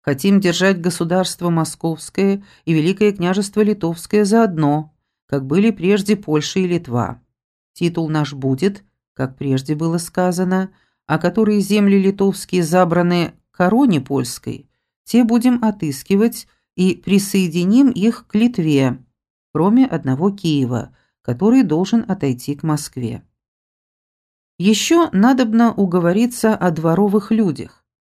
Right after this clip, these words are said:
без которых я не могу ехать в Польшу и Литву.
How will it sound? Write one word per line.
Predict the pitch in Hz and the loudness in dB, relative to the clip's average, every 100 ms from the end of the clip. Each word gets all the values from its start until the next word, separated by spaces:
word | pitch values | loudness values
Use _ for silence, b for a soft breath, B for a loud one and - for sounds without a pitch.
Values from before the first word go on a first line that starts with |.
| _ _ - | _ _ -4
без | 170 | -4
которых | - 170 220 208 | -2 0 0 0
я | 202 196 | 2 2
не | 185 | 2
могу | 165 160 196 | 0 2 0
ехать | 170 185 190 | 2 0 -4
в | - | -6
Польшу | - 147 143 - | -6 -4 -4 -4
и | 160 | -4
Литву. | 147 139 104 110 | -4 -8 -18 -20